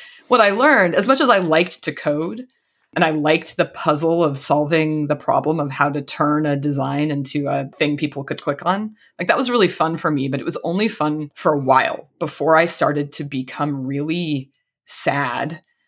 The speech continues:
disappointed that we would launch things that would be sort of market failures in the sense that, like, yeah, we launched a thing and we checked the box, but no one was using it, right?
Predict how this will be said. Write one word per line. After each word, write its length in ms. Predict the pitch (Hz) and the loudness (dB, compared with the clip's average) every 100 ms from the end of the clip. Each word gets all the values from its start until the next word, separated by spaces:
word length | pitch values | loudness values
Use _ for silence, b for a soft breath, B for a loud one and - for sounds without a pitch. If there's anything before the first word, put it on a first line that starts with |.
| - | -4
disappointed 840 | 180 190 - 151 151 143 90 170 | -2 -2 -4 -6 -4 -6 -8 -2
that 120 | 175 160 | 0 2
we 100 | 175 | 2
would 140 | 175 | 0
launch 320 | 180 285 302 | 2 2 0
things 460 | - 139 156 190 - | -2 -4 -4 -6 -2
that 200 | 202 190 | -2 0
would 140 | 190 | -4
be 480 | 196 202 196 196 170 - | -4 -4 -4 -6 -10 -8
sort 220 | - 247 | -2 0
of 80 | 196 | 2
market 360 | 185 247 220 | 2 2 -2
failures 340 | 135 95 67 170 | 0 -4 -6 -8
in 60 | |
the 80 | 156 | -6
sense 180 | - 185 | -4 -4
that, 100 | - | -2
like, 160 | 185 | 0
yeah, 180 | 208 233 | 2 2
we 140 | 196 165 | 4 0
launched 360 | 160 180 180 | 2 0 0
a 60 | 151 | -6
thing 300 | 135 139 139 | -4 -6 -6
and 100 | 143 | -6
we 200 | 139 131 | -8 -10
checked 280 | - 151 - | -6 -6 -6
the 60 | |
box, 340 | 131 151 170 - | -2 2 2 -2
but 80 | 147 | -6
no 120 | 185 | -4
one 140 | 196 | -4
was 140 | 165 147 | -4 -2
using 300 | 160 180 - | -2 -4 -6
it, 100 | - _ _ _ | -12 _ _ _
right? 280 | 156 156 | -2 -2